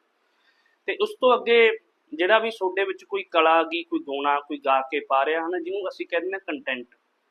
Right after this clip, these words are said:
ਤੇ ਕੰਟੈਂਟ ਵੀ ਤੁਸੀਂ ਆਪਦਾ ਜੋ ਤੁਹਾਡੇ 'ਚ ਕਲਾ ਹੈ ਉਹਨੂੰ ਪਾਓ। ਮੰਨੋ ਦੇਖੋ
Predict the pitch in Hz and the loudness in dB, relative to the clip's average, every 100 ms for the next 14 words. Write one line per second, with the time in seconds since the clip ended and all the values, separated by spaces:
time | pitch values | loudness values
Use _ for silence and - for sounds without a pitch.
0 | _ _ 180 185 196 190 202 202 220 247 | _ _ -8 -4 -2 0 -2 -2 -6 -8
1 | 226 220 214 190 170 190 190 180 143 - | -8 -6 0 0 2 0 0 -2 -12 -6
2 | 160 170 - 165 165 - 165 151 147 147 | -2 -2 -2 -4 -4 -4 2 6 6 4
3 | 151 156 160 185 - 127 123 123 _ _ | -2 -4 -4 -4 0 0 0 -6 _ _
4 | _ _ _ 156 175 208 202 196 185 | _ _ _ 0 2 2 0 -2 -2